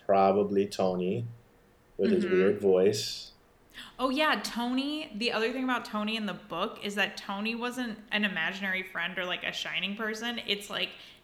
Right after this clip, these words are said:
Speaker 2: Danny from the future talking
Speaker 1: Oh,
Speaker 2: to Danny
Speaker 1: shit.
Speaker 2: in the past. That's what it was in the book.
Speaker 1: That makes so much sense.
Speaker 2: Yeah.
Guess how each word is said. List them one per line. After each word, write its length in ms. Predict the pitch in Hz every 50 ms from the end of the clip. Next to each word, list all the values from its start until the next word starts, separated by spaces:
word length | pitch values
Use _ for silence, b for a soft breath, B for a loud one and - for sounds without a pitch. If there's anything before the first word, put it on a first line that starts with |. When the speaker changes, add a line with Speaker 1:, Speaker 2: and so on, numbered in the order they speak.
| 185 175
Speaker 2:
Danny 440 | 202 190 190 190 202 208 208 208
from 220 | - 214 196 190 185
the 80 | 185 175
future 840 | 175 - 175 175 175 190 190 - - - - 180 190 202 202 - b b b b b b b b b _ _ _ -
talking 320 | - - 196 180 175 196
Speaker 1:
Oh, 60 | 190 -
Speaker 2:
to 120 | 202 165
Danny 260 | - 190 180 180 185 180
Speaker 1:
shit. 100 | 180 175
Speaker 2:
in 60 | 175
the 100 | 175 160 - -
past. 380 | - - 180 170 160 160 - -
That's 200 | 190 190 202 208
what 120 | 220 226
it 120 | 220 - -
was 180 | 202 202 190
in 80 | 196 190
the 60 | 165
book. 560 | 160 - - 170 165 104 80 - - - - - - - _ _ _ _ _ _ _ _ _ _ _ _ _ _ _ _ _ _ _ -
Speaker 1:
That 120 | 110 110 117
makes 240 | 131 135 127 120 -
so 140 | - 139 135
much 260 | 135 135 127 - -
sense. 640 | - 143 143 127 110 104 - - - - - - - _ _ _ _ -
Speaker 2:
Yeah. 480 | 208 208 196 175 156 120 113 - 214